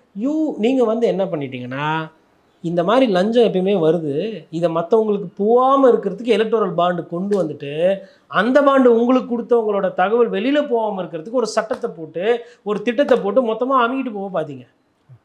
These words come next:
இதுதான் நடந்தது. இதை வந்து எங்க ஐயா நீதியரசர் சந்திரசூட் கண்டுபிடிச்சிட்டார். இப்படியெல்லாம் வந்து இருக்கக்கூடாது. பணம்ன்றது எல்லா கட்சிக்கும் போகணும். அதுல ஒரு குறைந்தபட்ச நேர்மை, நியாயம் இருக்கணும். அந்த தன்மை ரொம்ப முக்கியம். மக்களுக்கு இங்க என்ன நடக்குதுன்றது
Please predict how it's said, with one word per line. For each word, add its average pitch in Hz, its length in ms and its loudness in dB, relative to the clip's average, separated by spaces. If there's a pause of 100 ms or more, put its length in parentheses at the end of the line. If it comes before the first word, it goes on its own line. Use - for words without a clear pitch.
(880)
இதுதான் 202 280 -2
நடந்தது. 165 400 -4 (240)
இதை 233 240 2
வந்து 247 240 2
எங்க 202 180 2
ஐயா 202 180 2
நீதியரசர் 180 600 -4
சந்திரசூட் 170 380 -14
கண்டுபிடிச்சிட்டார். 147 580 -18 (560)
இப்படியெல்லாம் 202 460 0
வந்து 180 200 -6
இருக்கக்கூடாது. 127 720 -10 (500)
பணம்ன்றது 202 520 0
எல்லா 170 260 0
கட்சிக்கும் 175 460 -8
போகணும். 190 280 -12
அதுல 190 260 -2
ஒரு 190 120 0
குறைந்தபட்ச 196 560 -2
நேர்மை, 175 360 -6
நியாயம் 156 380 -10
இருக்கணும். 160 320 -14 (260)
அந்த 151 120 -6
தன்மை 208 400 -2
ரொம்ப 160 240 -6
முக்கியம். 143 400 -14 (260)
மக்களுக்கு 220 480 0
இங்க 175 200 -2
என்ன 208 180 -2
நடக்குதுன்றது 175 640 -6